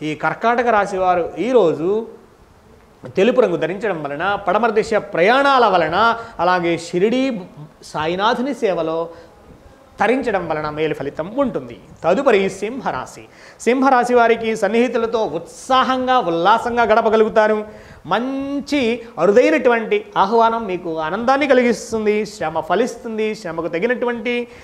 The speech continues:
ఫలితము, గుర్తింపు ఉంటుంది. నూతన వ్యవహారాలు కూడాను కలిసి వస్తాయి.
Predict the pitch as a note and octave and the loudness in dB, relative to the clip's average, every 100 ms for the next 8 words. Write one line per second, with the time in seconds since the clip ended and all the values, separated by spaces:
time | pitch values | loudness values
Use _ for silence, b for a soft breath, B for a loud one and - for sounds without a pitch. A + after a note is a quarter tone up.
0 | B - E3 G3 A#3 A#3 A#3 A#3 - - | B -2 -2 2 0 2 0 -2 -10 -18
1 | - C#3 G#3+ G#3+ B3+ B3+ B3 B3+ G#3+ A3 | -6 -2 -2 -2 -4 -2 0 2 0 -2
2 | G#3 G#3 F#3+ E3 G3+ A3+ G3 G#3 G#3 A3+ | 0 0 0 -2 0 -2 0 0 0 0
3 | A3 A3+ A3 G3+ G3+ G3+ F3 F#3 G3+ F#3 | 2 0 -2 -4 -6 -6 -6 -4 -4 -6
4 | F#3 F3+ F#3 | -8 -8 -8